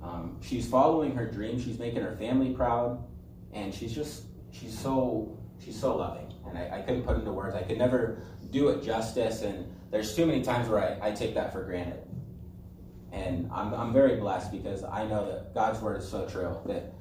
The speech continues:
she is not common. And that's not to say that everything is perfect or, you know, we have it all together, because, you know, we bicker more than I wish that we did,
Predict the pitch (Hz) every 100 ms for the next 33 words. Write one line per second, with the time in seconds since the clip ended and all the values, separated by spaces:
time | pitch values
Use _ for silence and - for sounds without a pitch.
0 | - - 131 - - 101 - 90 90 92
1 | 95 107 113 - 151 151 131 139 131 117
2 | 117 113 - 110 - 113 104 104 95 -
3 | 92 90 - - - - 98 98 101 107
4 | 110 113 113 107 101 101 101 98 98 -
5 | - 95 104 101 104 101 110 113 107 113
6 | 107 98 98 95 92 104 120 135 - 123
7 | 98 90 95 -